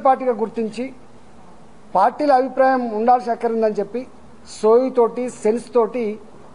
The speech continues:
గతంలో ఉన్న ప్రభుత్వాలు పిలుచుకునేది. కానీ ఈ కేసీఆర్ గారు మాత్రం భారతీయ జనతా పార్టీ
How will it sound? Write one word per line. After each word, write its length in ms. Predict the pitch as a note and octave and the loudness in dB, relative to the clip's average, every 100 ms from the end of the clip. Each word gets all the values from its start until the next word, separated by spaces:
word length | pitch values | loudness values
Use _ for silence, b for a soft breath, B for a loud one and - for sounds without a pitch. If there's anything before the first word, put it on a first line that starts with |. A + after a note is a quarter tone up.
| - | 0
గతంలో 300 | - B3 B3 | 0 2 0
ఉన్న 100 | A#3 | 0
ప్రభుత్వాలు 440 | A3 G3+ G3+ A3 G#3 | 0 -2 -2 -4 -4
పిలుచుకునేది. 520 | A#3+ C4+ C4 A3 D#3+ - - - - - - - - | -6 -8 -6 -6 -6 -14 -20 -20 -20 -20 -20 -14 -4
కానీ 320 | G3+ G#3+ G#3 G3+ - - - - - - - - F3+ | 0 2 0 -4 -16 -20 -20 -20 -20 -20 -20 -12 -4
ఈ 400 | A3 A3+ G#3 G3+ - | 0 2 0 -4 0
కేసీఆర్ 380 | A3 A3+ A#3+ A#3 | 0 2 2 4
గారు 200 | A3 G#3 | 2 2
మాత్రం 460 | G3+ G#3 A3+ F#3+ - - - - - D#3 | 0 0 -2 -4 -12 -20 -20 -20 -10 0
భారతీయ 420 | F#3+ A3+ A3+ A3 | 2 2 0 0
జనతా 240 | G#3+ G#3+ | 2 0
పార్టీ 540 | G#3 G#3 G#3 A3 G#3+ | 2 -2 -2 -4 -6